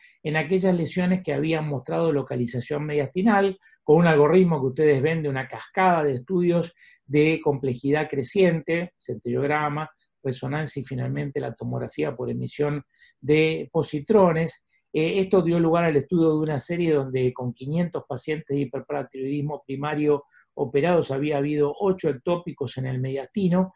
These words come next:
de los cuales los cuatro primeros de la serie habían sido resueltos por esternotomía, pero donde ya contábamos en aquel momento con la posibilidad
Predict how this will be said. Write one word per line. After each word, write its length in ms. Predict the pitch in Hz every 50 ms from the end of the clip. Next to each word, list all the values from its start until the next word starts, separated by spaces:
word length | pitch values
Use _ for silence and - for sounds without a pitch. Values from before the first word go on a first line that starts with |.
| _ _ _ _ -
de 80 | -
los 160 | 143 135 127 -
cuales 300 | 180 180 180 180 175 151
los 120 | 139 135 -
cuatro 360 | - 175 180 180 - 180 165
primeros 380 | 170 175 160 165 180 180 180 170
de 60 | 170
la 100 | 165 156
serie 260 | 143 - 190 185 180
habían 240 | 165 147 147 147 143
sido 280 | - - 156 151 151 139
resueltos 420 | 139 - - 160 160 - 175 160 -
por 120 | 165 170
esternotomía, 840 | 160 - - 180 175 175 175 180 190 185 185 180 175 180 180 175 -
pero 140 | 151 147 143
donde 240 | 147 143 139 151 156
ya 360 | 156 208 208 185 165 185 - _ _ _ _ _ _ _
contábamos 680 | - 143 139 143 135 180 175 175 170 165 151 131 -
en 100 | 151 143
aquel 260 | 143 131 143 156 160
momento 560 | 165 160 156 156 156 160 160 160 - 165 147
con 200 | - - 147 147
la 140 | 156 156 156
posibilidad 760 | - 165 147 - - 160 151 151 156 156 147 147 147 160 160